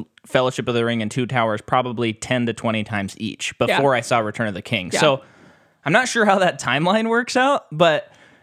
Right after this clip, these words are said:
Speaker 1: that's what, that's what happened to me. And then flash forward to fourth grade.
Speaker 2: So in fourth grade, Mike and I were Missus Shea's class. We, uh, the seating chart was we were sitting next to each other, and, uh,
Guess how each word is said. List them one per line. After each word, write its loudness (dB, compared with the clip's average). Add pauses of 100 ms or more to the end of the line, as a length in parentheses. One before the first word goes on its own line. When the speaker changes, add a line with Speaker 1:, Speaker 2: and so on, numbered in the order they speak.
(280)
Speaker 1:
that's 2
what, 4
that's 4
what 4
happened 2
to 2
me. 0
And 2
then 2
flash 0
forward 0
to -4
fourth -4
grade. 2
Speaker 2:
So 6
in 0
fourth 4
grade, 4
Mike 2
and 4
I 4
were -2
Missus 0
Shea's 4
class. 0
We, 4
uh, 4
the -2
seating 4
chart 4
was 4
we 2
were 0
sitting 2
next 0
to 4
each 2
other, 4 (440)
and, 2
uh, 4